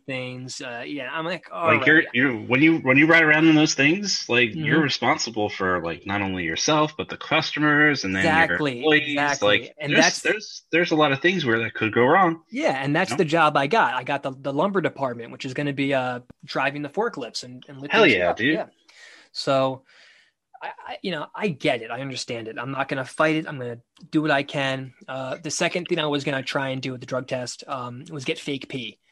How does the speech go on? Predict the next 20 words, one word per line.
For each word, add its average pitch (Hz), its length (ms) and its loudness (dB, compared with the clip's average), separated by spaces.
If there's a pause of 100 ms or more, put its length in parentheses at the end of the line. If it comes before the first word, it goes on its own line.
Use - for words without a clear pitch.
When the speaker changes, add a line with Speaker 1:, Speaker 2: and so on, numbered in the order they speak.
(400)
Speaker 1:
And 127 200 -6
Speaker 2:
Oh. 104 500 4 (160)
Speaker 1:
yeah, 147 320 0
Speaker 2:
Have 135 80 4
you 180 120 6
ever 214 100 0
Speaker 1:
just 160 80 -2
Speaker 2:
done 139 140 4
that 175 120 4
before? 196 540 2 (120)
Speaker 1:
No, 143 600 0
no. 135 440 -4
But, 151 140 2
Speaker 2:
I 185 60 6
haven't 185 320 6
Speaker 1:
uh, - 20 6
Speaker 2:
either. 113 440 4 (100)
Speaker 1:
my 151 180 2
partner 180 380 0
has. 113 420 -10